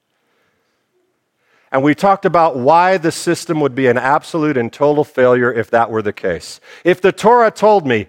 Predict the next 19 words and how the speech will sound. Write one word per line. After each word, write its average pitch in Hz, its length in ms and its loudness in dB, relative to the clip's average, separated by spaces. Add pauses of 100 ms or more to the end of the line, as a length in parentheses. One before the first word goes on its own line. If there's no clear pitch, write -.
(100)
"Damien, 202 520 0 (800)
you 196 340 2
may 269 280 4
go 233 420 4
and 196 220 0
have 185 260 0
fifty 254 600 -2
girlfriends 226 680 2
and 180 140 2
do 196 160 4
whatever 185 500 0
you 233 220 -2
want 208 300 2
with 208 160 0
them, 208 240 2
I 160 180 0
do 151 180 -6
not 165 320 0
care." 110 360 0